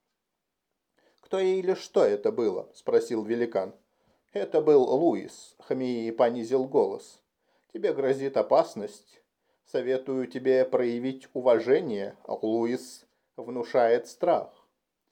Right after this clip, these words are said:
Луис слегка удивился. Что это значит? Гамбит бога наоборот? С голосом Луиса Ву в качестве приглашенной звезды могло вполне сработать, если Хмии, свирепый Гзин, явно боялся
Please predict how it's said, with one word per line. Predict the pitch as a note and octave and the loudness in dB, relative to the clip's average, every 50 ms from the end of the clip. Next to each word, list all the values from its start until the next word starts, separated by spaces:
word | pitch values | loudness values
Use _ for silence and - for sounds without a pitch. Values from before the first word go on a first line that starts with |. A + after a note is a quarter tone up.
| _ _ _ _ _ _ _ _ | _ _ _ _ _ _ _ _
Луис | - F3+ B3 C4+ C4 B3 - - | -10 -10 -8 -8 -10 -12 -14 -8
слегка | - G3+ F#3+ F#3+ - - G3 F#3+ | -2 0 0 0 0 2 2 4
удивился. | F#3 F#3 F3 E3+ F#3 E3+ C3+ G#2 G2 G2 - - - G#2 | 4 2 0 -2 -4 -6 -4 -4 -4 -6 -6 -8 -8 -8
Что | - - - F#3 | -8 -4 -2 0
это | F#3+ F#3 F#3+ F#3+ | 0 2 0 -2
значит? | E3+ F3 F3 G#2+ - - - - - _ | -2 -2 -2 -2 -2 -4 -8 -18 -20 _
Гамбит | - - B2+ B2+ B2+ B2+ A#2+ B2 C3 A#2 A2+ A2+ | -20 0 4 4 4 4 2 -2 -4 -4 -2 2
бога | B2+ C3 A#2+ A#2 C3 B2 | 4 4 4 6 4 4
наоборот? | B2 B2 A#2+ A#2 A#2 B2 B2+ C3+ F3 A3 - - - _ _ _ _ _ _ _ _ | 4 4 4 6 6 6 6 6 6 4 2 -2 -8 _ _ _ _ _ _ _ _
С | - C#3+ C#3 | -16 -16 -12
голосом | B2+ C3 C#3 C#3 C3+ C3+ C3 - C3+ C3 C3 | -2 2 4 4 4 4 2 2 0 0 0
Луиса | C3 C#3 C3+ C3 B2+ - - C3 | 0 0 -2 -4 -2 2 4 4
Ву | B2 D3+ A3 A#3 | 4 6 4 2
в | A3+ - | 2 2
качестве | - - E3+ D#3+ - - - - - A#2 A#2 A#2 | 2 4 4 4 2 -4 -16 -16 -8 -6 -6 -4
приглашенной | - A#2+ A#2 A2+ B2+ B2+ B2 A#2+ - - C3+ A#2+ A2 A2 A2+ B2 B2+ | -2 -2 -2 0 2 2 2 2 0 0 -2 -2 0 -2 -4 -6 -8
звезды | A2+ A#2+ B2 C3 B2+ B2+ B2+ B2+ D3+ F3+ A3 - - _ _ _ _ _ _ _ _ | -8 -4 -2 -2 -2 -2 -4 -4 -4 -4 -4 -4 -10 _ _ _ _ _ _ _ _
могло | - F#3 F#3+ F3 F#3 G#3+ A3+ A3+ | -6 -6 -6 -2 2 4 4 4
вполне | A3+ - A3+ G#3+ G#3 G3+ G#3 G3+ | 4 4 4 4 6 4 4 0
сработать, | G3+ - G#3 G#3 G3+ D#3+ B2+ A#2 B2 - - - - - - | -2 0 0 0 0 2 0 -2 -2 -2 -4 -6 -6 -10 -16
если | B2+ B2 C#3 C#3 C#3 - C#3 C#3 | -4 -2 0 0 0 -2 -6 -6
Хмии, | C3+ - B2+ C3+ F3 G#3 F#3+ B2+ G2+ G2 - - _ _ _ _ | -4 -4 -4 -4 -4 -4 -6 -6 -8 -10 -12 -16 _ _ _ _
свирепый | _ - - C3+ C3 C3 C3 B2+ A#2 - C3+ B2+ | _ -16 -6 -4 -2 -2 0 -2 -2 -2 -4 -6
Гзин, | B2+ B2+ C3+ C3 - B2 G#2+ G2 G2 G#2 - _ _ _ _ - | -6 -8 -14 -14 -10 -8 -8 -8 -8 -10 -14 _ _ _ _ -16
явно | D3 C3+ C3 A#2 A#2 A#2 B2 C3+ C#3 | -6 0 2 2 2 2 2 0 2
боялся | C3+ D#3+ D3 B2+ A#2+ A#2+ C3 D#3+ - - - - A2+ - | 4 4 4 6 4 2 2 0 -2 -6 -6 -6 -6 -8